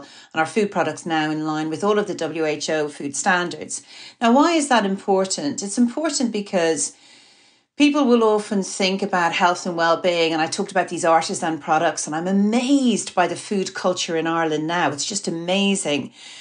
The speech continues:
But it does tend to be more expensive. It does tend to be those who are lucky enough to have more disposable income than less.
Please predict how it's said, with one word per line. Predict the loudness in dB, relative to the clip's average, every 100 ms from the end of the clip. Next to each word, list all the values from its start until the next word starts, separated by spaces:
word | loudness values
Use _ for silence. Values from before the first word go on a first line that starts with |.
| -20 -4
But | 2
it | 2 4
does | 2
tend | 2 0 0
to |
be | 4
more | 4 4
expensive. | 2 2 6 6 4 0 -2
It | 0
does | 0 2 0 -4
tend | 0 4 6 4
to |
be | 2 0
those | 2 2 2 0 -2 -8 -20 _
who | 2
are | 4
lucky | 4 2 2 -2
enough | -2 -4 -4
to | -2
have | 0 0
more | -2
disposable | -2 -4 -4 -4 -4 -4
income | -4 -4 -6
than | -6 -2
less. | 0 0 -2 -6 -8